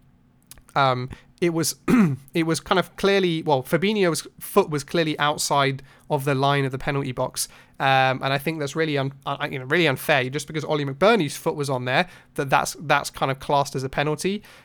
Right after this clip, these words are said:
Um, I think a free kick there would have, would have, it seemed like for me the right thing to do. And it's strange how, um, you know, V A R spends about ten seconds making a decision like that, but then spends, like, four minutes analysing lines for an offside. It's,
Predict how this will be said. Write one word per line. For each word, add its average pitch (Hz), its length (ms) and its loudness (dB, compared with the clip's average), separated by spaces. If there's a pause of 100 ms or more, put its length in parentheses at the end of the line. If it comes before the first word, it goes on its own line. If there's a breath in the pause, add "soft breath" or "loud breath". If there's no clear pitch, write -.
(120)
Um, 135 560 0
I 139 60 -2
think 156 180 -4
a - 20 -16
free 160 240 -2
kick 156 220 -2
there 131 160 2
would 139 140 2
have, 139 120 -2
would 151 140 0
have, 143 180 -6
it 160 140 -6
seemed 190 320 2
like 139 180 0
for 147 140 -2
me 143 120 -2
the 131 120 -2
right 139 200 2
thing 139 180 -4
to 139 100 -8
do. 135 160 -2
And 131 80 -4
it's 139 100 -8
strange 160 440 -2
how, 135 340 0 (540 soft breath)
um, 127 580 0 (260 loud breath)
you 147 120 0
know, 135 180 2
V 147 260 0
A 151 140 6
R 143 160 6
spends 139 320 -2
about 135 260 0
ten 160 200 2
seconds 147 280 0
making 143 260 -2
a 139 40 -4
decision 143 240 -4
like 131 160 -2
that, 151 240 2
but 147 80 -6
then 139 160 -4
spends, 139 320 -2
like, - 160 -12
four 151 260 2
minutes 139 400 -2
analysing 143 480 -2
lines 135 340 0
for 139 120 -4
an 135 80 -2
offside. 135 380 -2
It's, 139 160 -6